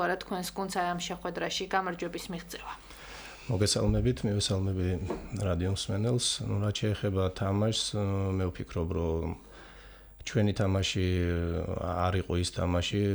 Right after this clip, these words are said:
Speaker 2: რის, ის თამაში შეუძლია სამტრედიის გუნდს, თუმცა ამას,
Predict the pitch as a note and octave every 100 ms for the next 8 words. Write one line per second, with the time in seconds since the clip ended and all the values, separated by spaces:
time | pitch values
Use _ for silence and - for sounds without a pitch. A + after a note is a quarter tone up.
0 | F#2+ F2 F#2 F2+ - F2+ E2+ F#2 - E2+
1 | F#2+ F2+ F2+ G2 F#2+ F#2+ G2 F#2 F#2+ G#2
2 | - - - G#2+ G2 F#2 F2 - F2+ -
3 | F2+ F2 E2+